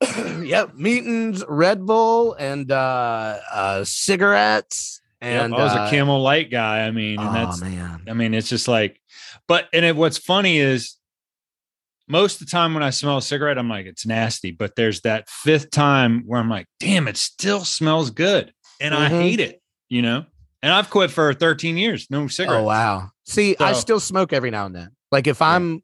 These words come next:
Speaker 1: if I'm working at the comedy club, either in the sound
Speaker 2: Yeah.
Speaker 1: booth or hosting
Speaker 2: Yeah.
Speaker 1: or featuring,
Speaker 2: Yeah.
Speaker 1: I'm gonna have a cigarette or two.
Speaker 2: Right.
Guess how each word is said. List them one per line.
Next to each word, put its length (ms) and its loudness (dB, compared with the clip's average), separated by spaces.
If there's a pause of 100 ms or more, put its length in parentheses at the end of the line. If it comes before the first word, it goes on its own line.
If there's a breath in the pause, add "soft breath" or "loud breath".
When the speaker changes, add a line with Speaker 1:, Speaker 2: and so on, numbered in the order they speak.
Speaker 1:
if 120 -2
I'm 200 2
working 380 2
at 80 -4
the 60 -6
comedy 360 0
club, 360 0
either 200 0
in 80 -2
the 60 -10
sound 340 -2
Speaker 2:
Yeah. 120 4
Speaker 1:
booth 140 -6
or 120 -10
hosting 500 0
Speaker 2:
Yeah. 60 -10
Speaker 1:
or 160 -8
featuring, 540 -2 (400 loud breath)
Speaker 2:
Yeah. 140 2
Speaker 1:
I'm 120 2
gonna 320 2
have 380 2
a 60 0
cigarette 480 -4
or 120 -12
two. 280 -16
Speaker 2:
Right. 280 -4